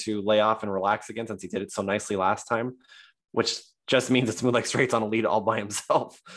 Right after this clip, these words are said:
<laughs> uh, in which case I don't see how Whisper Not's supposed to run down a classy,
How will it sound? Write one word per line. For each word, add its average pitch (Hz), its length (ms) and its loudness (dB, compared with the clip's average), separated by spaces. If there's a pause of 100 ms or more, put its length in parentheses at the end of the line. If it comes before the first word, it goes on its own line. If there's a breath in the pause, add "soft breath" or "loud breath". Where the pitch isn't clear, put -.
<laughs> - 240 -18
uh, 101 300 0
in 110 140 -2
which 107 160 -2
case 107 160 -2
I 98 80 -4
don't 95 180 0
see 113 100 0
how 101 80 4
Whisper 104 240 -4
Not's 104 140 -2
supposed 104 180 -6
to 101 80 -6
run 104 200 0
down 107 400 -2 (100)
a 104 100 -2
classy, 98 680 -2